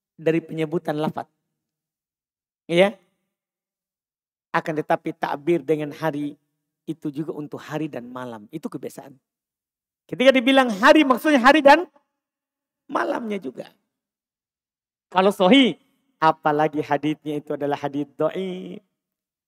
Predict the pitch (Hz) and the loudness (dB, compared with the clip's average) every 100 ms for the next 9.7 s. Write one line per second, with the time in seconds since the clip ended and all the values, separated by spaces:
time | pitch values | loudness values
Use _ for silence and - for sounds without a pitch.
0 | _ _ - 143 160 170 151 147 139 151 | _ _ -12 -10 -8 -6 -4 -2 -2 -2
1 | 240 - 185 240 311 _ _ _ _ _ | -2 -2 0 0 -4 _ _ _ _ _
2 | _ _ _ _ - 131 - - - 135 | _ _ _ _ -10 -10 -10 -14 -20 _
3 | _ _ _ _ _ _ _ _ _ 170 | _ _ _ _ _ _ _ _ _ -12
4 | - 143 170 175 185 190 208 240 214 _ | -6 0 0 0 -2 0 4 4 2 _
5 | _ _ _ _ _ _ _ _ _ _ | _ _ _ _ _ _ _ _ _ _
6 | _ _ - 208 226 - _ _ _ _ | _ _ 4 4 4 -2 _ _ _ _
7 | _ _ _ _ _ _ _ _ _ _ | _ _ _ _ _ _ _ _ _ _
8 | _ - 180 214 196 196 196 196 208 220 | _ 0 4 6 6 2 4 4 4 2
9 | 208 185 196 196 233 285 294 | 0 0 2 2 4 4 4